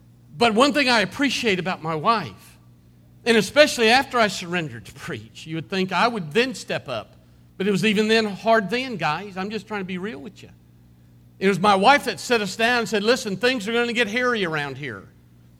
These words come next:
Daddy's gonna be working all night. I'm gonna have to go to work for a while. Uh, we're, time's gonna, Dad's pastoring. It's gonna be crazy.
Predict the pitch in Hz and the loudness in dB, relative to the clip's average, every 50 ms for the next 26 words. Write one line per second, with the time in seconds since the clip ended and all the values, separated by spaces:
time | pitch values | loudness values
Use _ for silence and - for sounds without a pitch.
0 | - - - 143 180 208 240 247 208 170 233 233 190 202 185 185 214 233 233 240 | -20 -20 -4 2 4 6 6 6 4 2 0 0 0 2 2 4 2 2 2 0
1 | 247 233 226 226 226 226 226 233 220 208 208 220 233 202 240 226 226 233 220 226 | 2 2 4 4 4 4 4 4 6 6 4 4 4 2 0 2 2 0 0 -2
2 | 240 208 214 220 220 220 208 202 220 233 233 240 233 233 - - - - - - | -4 -2 0 0 0 2 2 2 4 4 4 2 0 -4 -10 -20 -20 -20 -20 -20
3 | _ - - 208 208 202 190 196 202 208 220 220 226 220 226 220 208 - - - | _ -10 -4 -2 0 0 2 2 2 4 4 4 4 2 2 0 -2 -6 -14 -20
4 | - _ - - - 147 165 160 160 160 156 151 160 165 190 202 180 185 - - | -20 _ -16 -8 -2 2 2 4 4 4 4 2 0 0 0 0 -2 -4 -8 -6
5 | - 220 233 240 196 151 226 233 196 170 208 214 220 - - - - 226 226 233 | 0 0 2 2 0 -2 -4 -2 0 4 4 4 4 4 -2 -2 0 0 0 0
6 | 226 - 254 240 226 190 - 240 247 220 226 220 - 240 247 254 240 220 - - | 0 -2 -2 -2 -2 -2 -2 -4 -2 -2 -2 -4 -2 -2 -2 0 0 -4 -6 -6
7 | 147 104 - | -8 -10 -12